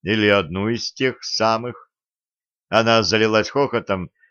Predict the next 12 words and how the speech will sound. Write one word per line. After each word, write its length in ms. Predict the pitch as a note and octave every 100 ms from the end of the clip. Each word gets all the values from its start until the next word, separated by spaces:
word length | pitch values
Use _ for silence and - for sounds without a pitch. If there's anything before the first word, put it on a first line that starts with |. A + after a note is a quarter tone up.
| _
показывая 720 | G2+ G2 G#2 F#2 F#2 G2 G2 G2
множество 520 | G#2 F2+ F#2+ - F#2+
мелких 500 | G#2+ B2+ A#2 F#2+ F#2+
белых 280 | G2 F#2+ E2
зубов. 360 | G#2 F2+ D2 _ _ _ _ _ _ _ _ -
"Знать 340 | F2 G2+ D#3 D#3
владелец 680 | C#3+ C#3 A#2+ B2 C#3 C#3 C3
доброй 480 | A2+ A#2+ B2+ C3 B2
силы, 640 | - G#2 B2 C3+ C#3+ C3
победитель 720 | - A2 A2+ F2+ B2+ - A#2+ A#2+
старой 640 | - - B2 C3+ C3 A#2+
Милы?" 600 | A2+ A#2+ E3 G3+ G3+ F3+